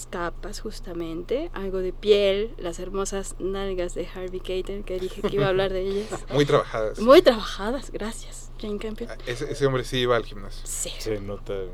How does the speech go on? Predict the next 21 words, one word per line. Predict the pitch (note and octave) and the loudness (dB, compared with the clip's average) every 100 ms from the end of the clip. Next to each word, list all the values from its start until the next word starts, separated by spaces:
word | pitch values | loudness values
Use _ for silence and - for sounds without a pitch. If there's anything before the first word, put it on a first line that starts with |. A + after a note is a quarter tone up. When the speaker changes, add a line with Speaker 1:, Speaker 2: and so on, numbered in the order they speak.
| - - - | -8 -6 6
Speaker 1:
Eh, | F#3+ A#3+ B3 A#3+ - | 10 12 12 10 6
y | B3 C4+ C#4+ | 4 8 10
es | C4 C#4 - - - - | 10 10 6 -2 -2 -4
justamente | C#4 - D#4 D4+ D4+ - D#4+ | -4 0 0 0 0 4 4
eso, | D#4 A3+ - | 2 -4 -4
o | G#3+ | -4
sea, | G#3+ G#3 | -2 0
es, | G#3+ - - - | -2 -4 -8 -8
eh, | - - | -8 -2
poco | C#4 C#4+ D#4 | 0 2 2
a | |
poco, | - D#4+ - - - - - - - | 2 -2 -2 -6 -10 -16 -16 -12 -6
¿no? | G3+ B3 - - - - - | -6 -6 -6 -6 -6 -6 -8
O | - | -8
sea, | A3+ | -4
no | A3 A#3 B3 | 2 4 4
tomar | - C4+ B3+ | 2 0 0
todo | - B3 | 6 8
de | A3 | 8
lleno, | G3 G3 A3 | 6 0 0
sino | A3 G#3+ G#3 | -4 -4 -4